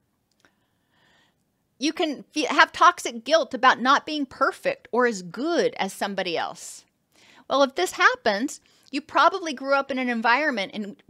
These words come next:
in which you were told that you were only lovable for what you do and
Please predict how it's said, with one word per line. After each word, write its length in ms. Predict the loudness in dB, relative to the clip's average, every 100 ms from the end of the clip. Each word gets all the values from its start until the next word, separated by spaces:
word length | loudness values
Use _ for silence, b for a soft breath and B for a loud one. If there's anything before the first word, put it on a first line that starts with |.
| _ -8
in 160 | -6
which 260 | -6 -6 -6
you 60 |
were 120 | -4 -4
told 400 | 0 2 2 0
that 120 | -8
you 140 | -6
were 180 | -4 -4 -2
only 300 | -2 -2 -4
lovable 600 | 0 0 2 0 -2 -4
for 200 | -4 -4
what 320 | 0 -2 -2
you 160 | -10
do 600 | -10 -8 -6 -4 -6 -8 -12 b b b b _
and 160 | -6